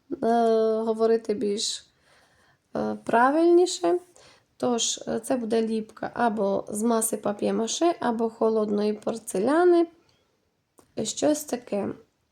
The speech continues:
Е, дуже я хочу зробити, е,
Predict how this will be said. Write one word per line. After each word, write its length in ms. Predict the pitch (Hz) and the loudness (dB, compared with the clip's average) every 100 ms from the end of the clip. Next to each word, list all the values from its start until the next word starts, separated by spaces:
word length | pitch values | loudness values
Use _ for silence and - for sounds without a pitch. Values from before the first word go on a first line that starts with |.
| - | -10
Е, 340 | 220 214 214 208 | -6 -4 -4 -4
дуже 440 | 214 302 311 247 | 0 0 2 2
я 120 | 233 | 0
хочу 320 | 233 240 240 | 0 -4 -4
зробити, 760 | 214 226 214 220 226 220 214 226 - _ _ _ _ _ _ | -6 -4 -2 0 0 -2 -6 -6 -10 _ _ _ _ _ _
е, 40 | - | -10